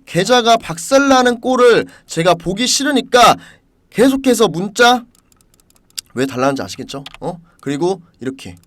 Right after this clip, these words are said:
텔레그램 링크만 타고 들어오시잖아요. 링크 보내드릴 거예요. 모르시는 분들은 제가 다 보내드릴 건데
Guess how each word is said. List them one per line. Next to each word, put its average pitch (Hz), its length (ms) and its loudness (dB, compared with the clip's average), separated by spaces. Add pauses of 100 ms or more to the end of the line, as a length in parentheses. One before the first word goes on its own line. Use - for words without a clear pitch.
(220)
텔레그램 175 680 -2
링크만 185 420 -8
타고 190 220 -10
들어오시잖아요. 107 500 -12 (400)
링크 226 460 2
보내드릴 180 420 -4
거예요. 139 240 0
모르시는 190 380 -6
분들은 165 380 -4
제가 131 160 -14
다 120 120 -18
보내드릴 160 340 -8
건데 135 280 -6